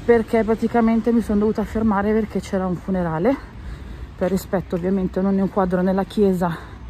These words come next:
né, eh, la, la, mm, la macchina funeraria, perché mi sembra giusto. Spero non si veda, nel caso in cui si veda perdonatemi.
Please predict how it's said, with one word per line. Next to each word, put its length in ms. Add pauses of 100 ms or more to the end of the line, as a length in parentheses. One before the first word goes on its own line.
(680)
né, 420
eh, 800
la, 500 (2250)
la, 280
mm, 340
la 380
macchina 520 (680)
funeraria, 560
perché 260
mi 100
sembra 380
giusto. 520
Spero 340
non 160
si 160
veda, 320 (500)
nel 180
caso 260
in 100
cui 100
si 160
veda 240
perdonatemi. 1160